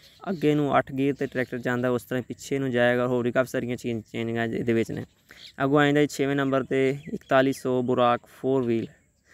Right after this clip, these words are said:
ਸੌ ਹਾਰਸ ਪਾਵਰ ਟਰੈਕਟਰ, ਸੰਤਾਲੀ ਲੱਖ ਪੰਜਾਹ ਹਜ਼ਾਰ ਰੁਪਏ ਕੀਮਤ ਇਹਦੀ।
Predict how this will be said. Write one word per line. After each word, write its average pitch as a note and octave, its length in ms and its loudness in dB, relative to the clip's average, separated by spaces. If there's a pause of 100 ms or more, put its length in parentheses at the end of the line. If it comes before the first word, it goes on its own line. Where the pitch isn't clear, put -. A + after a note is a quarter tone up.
(240)
ਸੌ C#3+ 160 -2
ਹਾਰਸ C#3+ 200 2
ਪਾਵਰ C3 180 0
ਟਰੈਕਟਰ, B2 460 2
ਸੰਤਾਲੀ B2+ 480 -2
ਲੱਖ B2 200 0
ਪੰਜਾਹ A#2+ 240 -2
ਹਜ਼ਾਰ A2+ 160 0
ਰੁਪਏ - 160 -10
ਕੀਮਤ G#2+ 360 -8
ਇਹਦੀ। - 180 -10